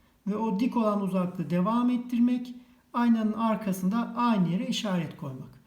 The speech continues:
ve sonra cismimizi bu arada birleştirmek. Bakın burada da aynısını yapalım. K'nın aynaya olan uzaklığı bakın iki birim, dik olan uzaklığı aynanın arka tarafına götürdük.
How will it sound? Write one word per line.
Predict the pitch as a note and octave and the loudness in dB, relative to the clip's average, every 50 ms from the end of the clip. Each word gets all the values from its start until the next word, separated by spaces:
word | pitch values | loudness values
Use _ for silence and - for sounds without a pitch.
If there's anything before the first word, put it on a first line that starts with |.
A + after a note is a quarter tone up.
| _ _ _ A3+ | _ _ _ -2
ve | A3+ A#3+ | 0 0
sonra | A#3 A#3+ C4+ C4+ B3+ G#3 F#3+ G3+ A#3 - - - - - | 0 -2 0 0 2 4 2 2 0 -2 -6 -12 -14 -6
cismimizi | - A3+ A#3 - B3+ A3+ G3 F3+ D#3 F3 B3 A3+ G#3 | -4 -4 -2 2 2 2 4 2 2 2 0 0 0
bu | A#3+ C4 B3+ | 0 2 2
arada | - G3 F#3 F3 B3 G#3 | 2 2 0 0 0 -2
birleştirmek. | G#3 G3 F3+ E3 D#3+ - - - D#3+ C#3 C#3 C3 - - - - - _ - | 0 0 0 0 -2 -4 -6 -8 -8 -8 -10 -10 -14 -18 -20 -20 -20 _ -8
Bakın | G3 F#3+ - A3 G3 | -4 -2 0 0 0
burada | G3 G#3+ F#3+ G#3+ F#3+ | 0 0 0 0 0
da | G3+ | 0
aynısını | F#3+ F3+ E3 - - - D#3+ | 0 0 0 -2 -4 -6 -6
yapalım. | D3+ C#3+ - D#3 D3+ D#3+ G#3 A3+ A3+ - - - - - _ _ | -6 -6 -6 -6 -4 -2 -2 -2 -2 -4 -8 -14 -16 -18 _ _
K'nın | - - G3+ G3+ G#3 G#3+ A3+ A#3+ B3+ B3 - - - - - - - | -2 0 2 2 4 4 4 4 4 2 -2 -6 -12 -16 -20 -6 0
aynaya | F#3 F#3 G3 G#3 G#3+ A3 A3 | 2 2 4 4 2 2 2
olan | G#3+ G#3+ G#3+ | 2 2 2
uzaklığı | G#3+ G#3 F#3+ G#3 G#3 F#3+ - G#3 F3+ | 2 2 0 -2 -2 -2 -2 -2 -2
bakın | F#3+ F#3+ G3 G3 F#3+ | -2 0 -2 -2 -2
iki | F#3 F#3+ - A3+ F3 | -2 -2 0 0 0
birim, | F3+ D#3+ E3 E3 C#3 E3 | 0 0 0 -2 -2 -2
dik | F#3+ F#3+ F#3+ | -2 0 0
olan | F#3 F3 E3 D#3+ D#3 | 0 0 0 -2 -4
uzaklığı | D#3 C#3 C#3+ D3 C#3+ C#3+ C#3+ - D#3+ D#3 F3 G#3+ A#3 A#3 - - - - - | -4 -4 -6 -6 -6 -6 -6 -8 -4 -2 -2 -2 -2 -4 -6 -12 -18 -8 -2
aynanın | G3 G3 G3 G3 G3+ G#3 G#3 G3 | 0 0 2 2 0 0 0 2
arka | F#3+ F#3 F3+ G3 G#3+ | 2 0 0 0 -2
tarafına | F#3+ G3+ F#3 F3 F3 E3+ D#3+ | -2 0 0 0 0 -2 -4
götürdük. | D3+ C#3 D3 C#3+ - D3+ C#3 B2 E3+ G3+ A3+ - - - - - | -4 -6 -8 -8 -8 -8 -6 -4 -4 -4 -4 -6 -10 -16 -20 -20